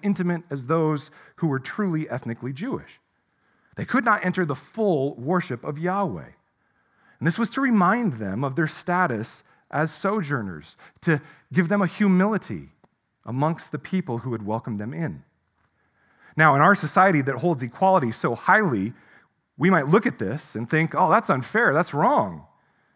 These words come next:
But we must realize that Israel itself had this in place because they were supposed to be reminding themselves of this truth as well. They were living in the presence of Yahweh, not because they had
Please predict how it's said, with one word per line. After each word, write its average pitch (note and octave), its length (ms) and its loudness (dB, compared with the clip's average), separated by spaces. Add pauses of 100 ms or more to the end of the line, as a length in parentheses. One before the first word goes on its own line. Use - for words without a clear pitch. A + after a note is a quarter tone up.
(220)
But C3+ 120 -6
we G#3 100 2
must B3+ 240 0
realize D3 480 6
that C#3 200 -4
Israel G3 420 2
itself D#3+ 680 -2 (1000)
had G3+ 260 2
this G#3 200 2
in E3 140 2
place A3 380 -2
because F#3 500 -2
they F3 160 4
were A#3+ 120 2
supposed F#3 360 0
to F#3 60 -2
be F3 100 2
reminding F3 520 4
themselves F3 920 2
of C#3+ 220 0
this F3 180 -2
truth F3 320 -2
as G3 140 -2
well. B3+ 400 -2 (920)
They B3 380 4
were E3 220 6
living C#3+ 360 4
in C#3+ 100 0
the C#3+ 60 2
presence C#3 460 -2
of B2+ 140 -2
Yahweh, A2+ 420 2
not A3 240 6
because F#3 380 0
they D#3+ 140 0
had C3+ 200 0